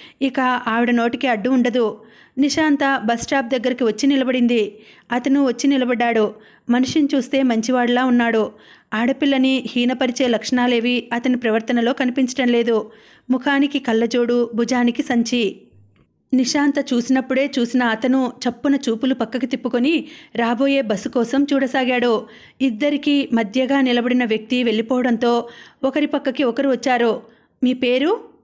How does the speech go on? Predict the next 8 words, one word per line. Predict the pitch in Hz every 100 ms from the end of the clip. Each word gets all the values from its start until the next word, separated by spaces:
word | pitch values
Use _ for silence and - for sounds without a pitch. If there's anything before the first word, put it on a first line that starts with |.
| 247
అంది | 262 285
నిశాంత | 254 262 254 247
రెట్టిస్తున్నట్టుగా. | 220 208 240 240 262 277 247 240 240 226 - - - - _ _ _ _
ఆ | 247
అడగటం | 254 233 233 285 277 254 247
అతనెవరో | 233 247 247 233
తెలుసుకోవాలని | 277 233 220 - 254 254 247 262
కాకుండా | 254 233 233 226 330